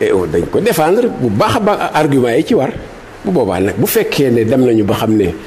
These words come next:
majorité bi leneen lañu d'accord aussi, nous sommes des démocrates. Waaye nag sañ nañu ne, ah, ñun kat li ñuy dégg ci réew mi ak li ñuy gis ak nit ñi ni ñu jàppee Benno Bokk Yaakaar,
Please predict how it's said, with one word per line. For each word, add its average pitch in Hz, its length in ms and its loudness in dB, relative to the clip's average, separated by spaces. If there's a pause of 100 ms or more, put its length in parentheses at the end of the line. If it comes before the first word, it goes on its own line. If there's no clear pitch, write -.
(160)
majorité 147 500 2
bi 117 100 0
leneen 113 220 4
lañu 98 180 2
d'accord 92 340 -2
aussi, 277 240 2 (360)
nous 170 60 -2
sommes 196 180 0
des 170 120 2
démocrates. 185 420 0 (460)
Waaye 90 160 -2
nag 110 100 0
sañ 170 240 0
nañu 135 200 2
ne, 117 140 2
ah, 135 200 0 (800)
ñun 120 260 2
kat 139 240 -2
li 143 80 2
ñuy 190 140 2
dégg 175 260 2
ci 135 80 0
réew 123 180 2
mi 107 100 0
ak 113 100 0
li 135 120 4
ñuy 165 200 4
gis 123 200 0
ak 131 80 0
nit 143 140 2
ñi 143 120 4
ni 147 100 4
ñu 151 80 0
jàppee 147 220 -2
Benno 120 280 0
Bokk 98 240 -2
Yaakaar, 98 340 0